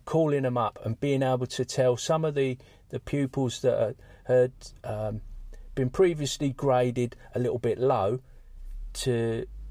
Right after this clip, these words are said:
i-, in perhaps their more academic subjects or traditionally academic subjects, to tell them that they had jumped up a couple of grades with their practical work and their, their,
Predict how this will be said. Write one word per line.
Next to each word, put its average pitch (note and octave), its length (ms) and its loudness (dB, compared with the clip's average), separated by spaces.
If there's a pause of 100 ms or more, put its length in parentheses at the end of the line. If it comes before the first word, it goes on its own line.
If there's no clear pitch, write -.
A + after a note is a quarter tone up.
(400)
i-, C3+ 180 -2
in B2 240 2 (240)
perhaps - 300 -4
their A2+ 160 2
more A2+ 280 2
academic - 680 -2 (160)
subjects G#2 560 -4
or G2 100 -2
traditionally G#2+ 680 -2
academic A2 540 -2
subjects, - 580 -2 (360)
to B2+ 160 2 (260)
tell D#3 260 4
them A#2+ 200 0 (220)
that A2+ 220 2 (540)
they A2+ 260 4
had A2 240 0 (400)
jumped C#3 320 4
up B2+ 220 0
a G#2+ 60 -6
couple - 400 -4
of G#2 100 -2
grades G#2 580 0 (160)
with - 200 -4
their G#2 140 0
practical A2 600 -2
work G#2+ 420 0
and G2 220 -2 (260)
their, F#2+ 400 -4
their, G2 280 -2